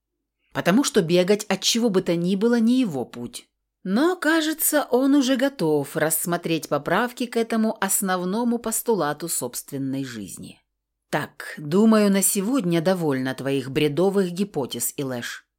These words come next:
Посуди сама. Разве это Войт женщина в полном смысле слова, чтобы заинтересовать меня как мужчину? Злобная, агрессивная,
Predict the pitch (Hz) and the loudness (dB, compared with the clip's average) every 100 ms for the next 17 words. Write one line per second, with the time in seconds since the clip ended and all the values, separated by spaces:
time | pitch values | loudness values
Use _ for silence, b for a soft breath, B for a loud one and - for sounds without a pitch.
0 | _ _ 240 247 196 - 151 135 113 - | _ _ -2 0 0 0 0 -2 -4 -10
1 | _ _ _ _ - 175 208 196 185 - | _ _ _ _ 0 2 4 2 2 2
2 | 180 175 156 170 160 139 - 143 131 196 | 2 2 2 4 4 2 -4 -6 0 2
3 | 302 285 202 165 147 - 180 160 156 160 | 2 0 0 -2 -2 0 2 2 0 -2
4 | - 170 - 175 - 175 139 120 117 - | -2 -2 -2 -4 -4 -2 -2 -2 -8 -12
5 | _ _ _ - 294 262 226 247 226 220 | _ _ _ -4 0 2 4 4 2 0
6 | 220 240 277 262 190 180 180 180 190 190 | 0 -2 -2 -2 -2 -2 -4 -4 -4 -4
7 | - 139 117 113 123 _ _ _ _ _ | -6 -6 -6 -8 -12 _ _ _ _ _
8 | - 135 147 156 175 151 143 135 - 139 | -10 -6 0 4 4 2 -2 -2 -4 -6
9 | 139 147 - - 175 135 131 123 123 | -4 -2 -2 0 -2 -2 -6 -8 -12